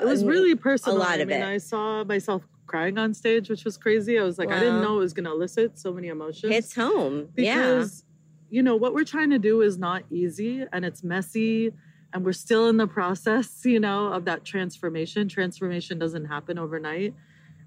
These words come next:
Speaker 1: And I think if there's anything this movie really shows is that, like, we're complex human beings that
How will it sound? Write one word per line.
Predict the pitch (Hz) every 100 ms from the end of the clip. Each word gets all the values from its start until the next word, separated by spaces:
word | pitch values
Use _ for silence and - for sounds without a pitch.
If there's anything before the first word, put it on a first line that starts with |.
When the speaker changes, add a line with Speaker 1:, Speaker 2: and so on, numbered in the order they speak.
| -
Speaker 1:
And | 185
I | 180
think | - 202 196 175 160 -
if | 175 - -
there's | 175 190
anything | 214 208 196 175
this | 160 156
movie | 180 165
really | 160 156 156
shows | 156 - 226 220 170
is | 165
that, | 156 147 156
like, | 147 - -
we're | 180 180
complex | - 202 185 202 190 -
human | 202 185 185 165
beings | 170 190 175 170 165 170 - - -
that | 165 160